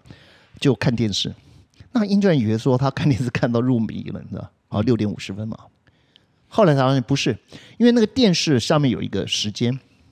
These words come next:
他会六点五十，好的，六点五十一，就在六点五十三分的时候，就突然变成六点五十三分的那一刹那，这个男的突然站起来以后开始去穿鞋子，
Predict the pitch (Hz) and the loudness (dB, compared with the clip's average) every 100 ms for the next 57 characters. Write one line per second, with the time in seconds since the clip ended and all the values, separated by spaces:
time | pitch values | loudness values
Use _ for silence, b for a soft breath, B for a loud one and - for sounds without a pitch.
0 | _ _ _ _ _ _ _ B B 156 | _ _ _ _ _ _ _ B B 0
1 | 165 143 175 139 117 - - 98 110 - | 2 2 2 4 2 -2 -6 -8 -10 -14
2 | _ _ _ _ - 95 - - _ b | _ _ _ _ -12 -12 -12 -16 _ b
3 | b - 151 127 85 104 - 110 - b | b 2 4 4 0 -2 -2 -2 -6 b
4 | b 262 226 226 277 170 135 101 147 139 | b 2 4 6 6 6 4 0 0 4
5 | 190 185 180 127 123 - 196 - - - | 4 4 2 2 2 2 0 2 2 2
6 | 190 202 190 - 302 185 156 110 156 156 | 4 4 4 4 4 6 4 2 -2 -2
7 | 220 190 208 156 190 240 269 220 - 190 | -2 0 2 0 -2 -6 -6 -4 0 2
8 | 160 135 127 117 139 156 - - 190 127 | 2 2 0 -2 -2 -4 -4 -2 0 2
9 | 113 113 120 - 131 101 107 110 107 - | 0 0 -2 0 -2 -2 -6 -4 -4 -8
10 | - - | -14 -20